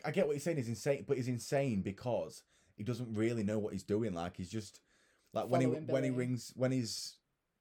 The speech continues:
Speaker 1: uh, when he's like, "My mum and dad's gonna kill me," it just shows that he's not, he hasn't really put any thought behind it. There's no reason for him to be doing it. So that
Speaker 2: Yeah.
Speaker 1: that makes me a bit more relaxed around him. So should we put him on the same as Billy? I feel like that'd be fair. Put him as a
Speaker 2: Yeah.
Speaker 1: four.
Speaker 2: Do you think that Billy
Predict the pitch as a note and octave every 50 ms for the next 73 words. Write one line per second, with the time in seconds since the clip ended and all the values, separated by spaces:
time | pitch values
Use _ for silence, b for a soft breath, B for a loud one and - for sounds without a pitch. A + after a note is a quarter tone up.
0 | - A#2 A#2 A2 G#2+ G#2+ G#2 G#2 A2+ A2+ A2 G2+ G#2+ - - A2+ A2+ A2+ A2+ A2
1 | G#2+ G2 G#2+ G#2 G2+ - A2+ G2+ G2 G2 - A#2 A#2 A#2 G#2+ F#2+ D#2+ - - -
2 | - - A#2 A#2+ B2 A2 - - - F#2+ F2 G#2 A2 A#2 A#2+ A2 - - _ _
3 | _ _ _ _ _ _ _ _ _ _ - A#2 B2+ C3 D3 C#3 C#3+ C#3+ C3 B2+
4 | A#2+ - - B2+ A2 A#2+ G2+ - - A2+ A#2+ B2 - - A2+ G#2 G2 F#2 F2+ E2
5 | D#2+ F#2 G2+ A2+ A2+ A2+ G2 G#2 A2 A#2 A2 A2 F#2+ - - F#2 F2+ - E2+ E2
6 | D2+ F#2 F#2+ G2 G2 D#2+ C#2+ - - - - G2+ F#2+ G#2 A2 G#2 - - _ G#3+
7 | G3 G3 F#3+ F3 E3 D3+ E3+ E3+ - - A#2+ A2 B2 A#2+ A2+ - B2+ A#2 G#2 A2+
8 | - - G#2+ G#2 G2 G2 G2+ G2 - - - G2 F2+ E2+ E2+ E2+ - G#2+ G2+ G2+
9 | - - - B2 A#2 G2 - - D3 - B2 B2+ B2 A#2+ A#2 - B2+ A2+ A2+ G#2+
10 | F#2+ F#2+ G#2+ F#2+ F2 E2 E2 E2+ - G#2 F#2+ F#2 F#2 D2+ - F#2 - - F2 D#2
11 | C2 C2 - - G3 F#3 - - - - - - D#2+ C2 C2+ C#2+ - - C4+ C#4+
12 | F4 F4+ G#4+ G4+ F4+ D#4 - F4 D#4+ D#4 D4+ C#4 - - _ _ _ _ _ -
13 | A3+ G#3+ G#3+ G#3 G3+ G3+ F#3+ -